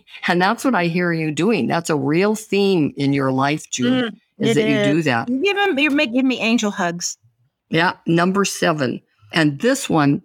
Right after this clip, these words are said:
Speaker 1: to me, is one of the most important of all of them. And it's, "What can I do at a hundred and three?" That's what June said today. And I remember going to a hairdresser one time years ago, and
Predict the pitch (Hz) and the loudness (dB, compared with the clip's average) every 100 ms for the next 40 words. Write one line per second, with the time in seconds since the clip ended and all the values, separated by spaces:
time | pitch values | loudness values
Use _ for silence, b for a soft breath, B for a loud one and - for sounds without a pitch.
0 | - 202 196 208 220 202 123 120 156 139 | -6 -2 0 0 0 0 -2 -2 -6 -2
1 | 156 147 139 135 135 127 135 120 127 - | -2 -2 0 -2 -2 -2 -4 -4 -4 -4
2 | 113 - 131 120 135 123 117 107 117 107 | -4 -2 -4 -2 0 2 0 0 -4 -2
3 | 135 135 123 - _ _ _ 135 143 165 | 0 0 0 -8 _ _ _ -2 0 -2
4 | - 214 208 208 170 123 117 120 - _ | -2 -2 0 0 0 0 0 -2 -8 _
5 | - 135 123 135 104 113 120 110 - 117 | -4 -2 0 0 -2 -2 -2 -2 -2 -2
6 | 104 - _ _ - 123 107 151 - 165 | -4 -8 _ _ -6 -4 0 0 2 2
7 | 170 170 165 107 - 113 113 - b b | 2 2 0 0 -4 -4 -6 -8 b b
8 | b b b 156 151 147 156 165 160 165 | b b b -4 0 0 0 0 0 0
9 | 202 175 160 156 170 151 175 180 151 131 | -2 -2 -2 -2 -2 -2 -2 -2 0 -2
10 | - 135 127 123 143 135 127 139 139 156 | -2 -2 0 0 0 0 2 0 -2 -2
11 | 156 170 127 - 131 131 | 0 0 0 -2 -2 -2